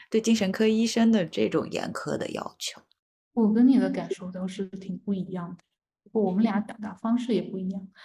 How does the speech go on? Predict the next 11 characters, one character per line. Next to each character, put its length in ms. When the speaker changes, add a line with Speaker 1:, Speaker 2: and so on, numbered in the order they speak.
Speaker 2:
然 100
后 100
我 220
不 100
会 580
去 180
表 220
达 220
我 160
一 100
些 640